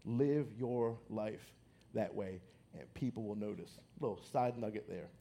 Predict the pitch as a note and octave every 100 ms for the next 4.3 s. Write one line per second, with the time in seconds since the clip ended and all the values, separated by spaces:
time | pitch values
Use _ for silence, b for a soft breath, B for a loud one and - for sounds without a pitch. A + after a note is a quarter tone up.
0 | - b b b B2+ A#2+ A2+ A2+ A2 G#2+
1 | G2+ F#2+ E3+ G3 E3+ - - B B G3
2 | G3 F3+ G3+ F3 E3+ F#3+ F3 D#3 F3+ F3
3 | E3+ D3+ D3+ - - - G3+ F#3 C#3+ F3
4 | F3+ F3+ D#3